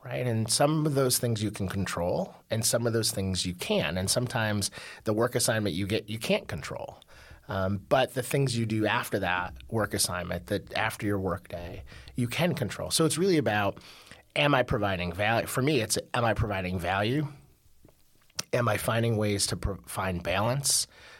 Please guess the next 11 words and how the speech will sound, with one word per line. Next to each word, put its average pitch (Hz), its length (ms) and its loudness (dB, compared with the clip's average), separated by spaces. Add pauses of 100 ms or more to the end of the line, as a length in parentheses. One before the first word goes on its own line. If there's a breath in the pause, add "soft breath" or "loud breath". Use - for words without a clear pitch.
(140 loud breath)
Uh, 101 340 0
and 110 140 0
I, 107 200 2 (120)
w-, 117 380 -2
what's 123 320 0
giving 110 340 0
me 98 160 0
energy 104 480 0
in 92 140 0
places 104 420 0
where 95 500 0